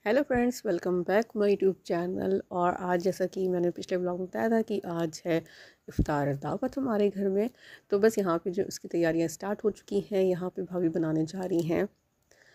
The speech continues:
अ, chicken समोसा। तो उसके लिए यहाँ पे जो है भाभी ने यहाँ पे जो है veggies वो, अ,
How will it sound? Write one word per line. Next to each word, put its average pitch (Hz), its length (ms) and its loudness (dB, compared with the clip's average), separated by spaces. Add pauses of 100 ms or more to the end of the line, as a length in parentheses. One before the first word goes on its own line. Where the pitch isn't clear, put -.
(300)
अ, 180 160 0
chicken 170 400 0
समोसा। 170 720 0 (140)
तो 180 80 0
उसके - 340 -4
लिए 170 160 4
यहाँ 175 220 0
पे 180 160 -8
जो 175 120 -6
है 165 180 -2
भाभी 165 360 -4
ने 160 220 2 (640)
यहाँ 170 160 0
पे 160 160 -6
जो 165 160 -2
है 160 100 2
veggies 165 500 2
वो, 185 160 6
अ, 165 380 0